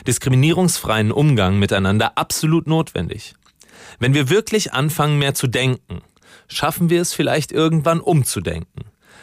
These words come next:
Dadurch werden wir vielleicht Schritt für Schritt korrekter und können endlich aufhören, darüber nachzudenken, ob unser Verhalten politisch korrekt wirkt.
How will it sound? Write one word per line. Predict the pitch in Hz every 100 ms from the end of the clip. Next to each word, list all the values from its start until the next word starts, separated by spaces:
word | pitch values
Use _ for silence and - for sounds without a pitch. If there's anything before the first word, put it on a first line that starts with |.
| _
Dadurch | 120 117 120 107
werden | 139 196 139
wir | 104 101
vielleicht | 104 92 98
Schritt | - - 95
für | -
Schritt | - 98 -
korrekter | 101 92 95 - 113 123 147 - -
und | 127 123
können | - 120
endlich | - 160 160 165 -
aufhören, | 110 113 - 113 117 131 123
darüber | 117 151 147
nachzudenken, | 107 101 - 117 104 101
ob | 113 -
unser | 120 143
Verhalten | - 139 - 165 - 151
politisch | - 147 143 135 -
korrekt | 139 131 - 110
wirkt. | 135 - - -